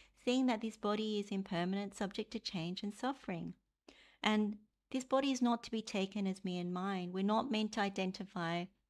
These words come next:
again, through sickness as me and mine in personal terms. If we do so, then we corrupt our view. So again,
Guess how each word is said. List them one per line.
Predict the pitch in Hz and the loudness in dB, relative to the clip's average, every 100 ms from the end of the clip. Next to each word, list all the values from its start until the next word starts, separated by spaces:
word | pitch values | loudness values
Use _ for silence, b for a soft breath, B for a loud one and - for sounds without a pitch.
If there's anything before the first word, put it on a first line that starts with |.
| _ | _
again, | - 190 180 190 208 190 - | -4 0 0 0 0 -4 -6
through | 196 180 | -4 -2
sickness | - 214 196 170 185 - - | 0 -2 0 -4 -6 -12 -6
as | 170 170 170 - b b b - | -2 -2 -4 -16 b b b -4
me | 180 180 | 0 0
and | 170 | 0
mine | 170 170 190 | -2 -2 0
in | 185 | 0
personal | - 190 180 185 180 | 2 4 4 4 -2
terms. | 170 175 165 165 170 185 - - B B B | -4 -4 -2 -4 -6 -10 -14 -20 B B B
If | 233 | 2
we | 247 226 | 4 4
do | 269 330 | 4 4
so, | 339 180 165 180 196 | 4 4 4 4 2
then | 196 196 | 0 0
we | 214 233 - | 0 -2 -4
corrupt | - 202 185 - - | -2 2 2 2 -2
our | 170 | -4
view. | 165 190 190 151 - 190 _ _ _ _ b b b b b b | 0 2 2 0 -6 -12 _ _ _ _ b b b b b b
So | 247 | 6
again, | 233 233 247 240 214 208 | 8 6 8 6 4 0